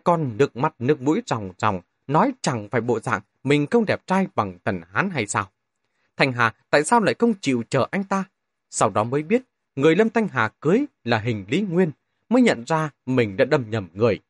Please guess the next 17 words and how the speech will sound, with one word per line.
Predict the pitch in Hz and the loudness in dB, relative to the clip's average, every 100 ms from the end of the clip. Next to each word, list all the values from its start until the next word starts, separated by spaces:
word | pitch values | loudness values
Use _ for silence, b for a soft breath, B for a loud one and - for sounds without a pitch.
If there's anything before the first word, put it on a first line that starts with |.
| _ _ | _ _
quá | 123 135 196 | 0 2 2
xấu | 196 196 | 0 -2
hổ, | 123 107 87 _ _ _ | 2 0 0 _ _ _
vậy | 143 | 2
nên | 143 131 160 | 2 0 2
mới | 254 | 0
gửi | - 127 98 | 2 0 0
một | 110 127 - | 0 -2 0
tấm | 190 240 | -4 -2
bưu | 165 120 | -2 0
thiếp | - 262 _ _ | 0 -2 _ _
xin | - 139 | -2 -2
lỗi | 98 120 120 | 2 2 2
đến | 180 190 | -2 -4
cho | 139 | -6
Tần | - 87 - | -6 -8 -6
Hán, | 113 190 | -4 -2